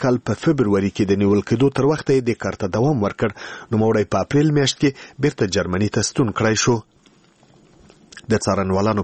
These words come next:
په وینا توماس په دې موده کې، وبخښئ، د څارنوالانو په وینا توماس په دې موده کې چاودیدونکي وسیلې برابرولې، د ځان وژونکو حملو لپاره یې تیاري نیوله او هم یې د جرمني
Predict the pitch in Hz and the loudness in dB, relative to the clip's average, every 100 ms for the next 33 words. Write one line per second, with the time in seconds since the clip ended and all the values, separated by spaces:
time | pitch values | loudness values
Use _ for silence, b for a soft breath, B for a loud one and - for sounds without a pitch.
0 | - 95 107 113 110 113 113 - 98 95 | 0 0 0 -2 0 0 -2 -4 -2 0
1 | 92 113 117 - _ _ _ B B 98 | 0 -2 -4 -12 _ _ _ B B -2
2 | 92 - 101 B B B B B - 113 | 0 0 -2 B B B B B -6 0
3 | 117 - 123 127 120 123 135 131 131 - | 0 0 -2 0 0 2 0 0 -2 0
4 | 113 98 110 120 - 110 123 123 - - | 0 2 0 -2 -2 -2 0 -2 -4 -2
5 | 110 131 110 95 117 120 117 - 95 92 | 0 0 2 0 0 -2 -4 -2 -2 0
6 | 95 127 123 - 85 - 104 127 123 123 | 0 0 0 0 0 0 0 2 0 0
7 | 123 127 131 123 B B B 104 92 95 | 0 0 0 0 B B B -2 0 -4
8 | 95 92 135 123 95 90 117 117 104 104 | -2 0 0 0 -4 0 2 0 0 -2
9 | 98 90 - 85 90 117 143 139 143 139 | 0 -2 -2 0 2 2 4 4 2 2
10 | 120 120 151 147 B B 117 101 95 92 | 2 2 2 0 B B -4 0 -2 0
11 | 101 117 | 2 2